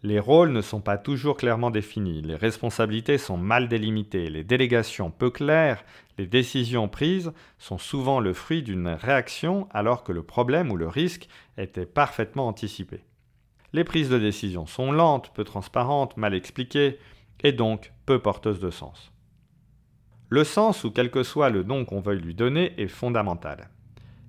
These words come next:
Il définit un cadre de référence clair. Mais il ne suffit pas qu'il soit écrit pour être clarifié.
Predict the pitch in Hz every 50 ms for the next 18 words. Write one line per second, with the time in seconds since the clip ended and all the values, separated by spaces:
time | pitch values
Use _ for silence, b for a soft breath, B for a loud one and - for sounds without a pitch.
0 | B - 113 113 113 123 143 139 - - 127 127 147 180 175 - - - 87 87
1 | - 160 - 143 139 123 107 104 101 104 95 101 113 113 117 113 107 120 117 107
2 | - - - - 123 127 110 87 80 - - - - - - - - - - _
3 | _ _ _ 110 117 127 131 156 170 147 123 110 107 - - - 196 - - 147
4 | 135 - 196 - - 117 104 - - 107 104 - 131 120 - - - 190 202 -
5 | 110 98 113 123 - - 101 92 - 131 135 127 127 120 - - 95 87 -